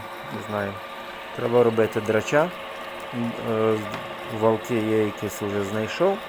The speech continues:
от, щоб можна було його очищати від, е, лошпайок.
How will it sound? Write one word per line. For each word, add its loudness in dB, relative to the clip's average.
от, -8
щоб 2
можна 0
було 0
його 4
очищати 0
від, -2
е, 4
лошпайок. 0